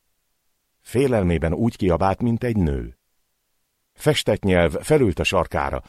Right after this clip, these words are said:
lassan hintázott előre-hátra, miközben halkan dúdolt magában. "Hol vannak a rendőrök? Alszanak a járőrkocsikban, miközben embereket vernek a Hyde Parkban?"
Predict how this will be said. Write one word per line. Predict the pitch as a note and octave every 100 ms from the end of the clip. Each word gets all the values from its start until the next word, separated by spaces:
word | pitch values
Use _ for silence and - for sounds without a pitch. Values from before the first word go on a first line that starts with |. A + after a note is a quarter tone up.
| - -
lassan | G#2+ B2+ A#2
hintázott | F#2 G#2 F2+ E2+ E2 D#2
előre-hátra, | A2+ G#2+ D#2 C2+ F2 G2+ G#2
miközben | G2+ G2+ G2+ F2+ G#2
halkan | D2 D#2 D2 - E2+
dúdolt | D#2 D2 C#2 C2+ -
magában. | C#2 B1+ B1+ A#1+ B1 C2 _ _ _ _ _ _ _
"Hol | - G3+
vannak | F3+ F3 D#3
a | E3+
rendőrök? | B2 C#2 C2+ B1+ - - _ _ _ _ _
Alszanak | G#2 A2 - B2+ A#2
a | A2
járőrkocsikban, | G2+ F#2 G2 F#2 G#2 F#2+ B2 E2+ D2
miközben | D#2+ G#2+ F2 G2 -
embereket | A2 G#2+ G#2+ G#2 A2+ G2+
vernek | G#2+ G2+ G2
a | D#2+ F#2
Hyde | F#2
Parkban?" | - A2 C#2+ B1+ A#1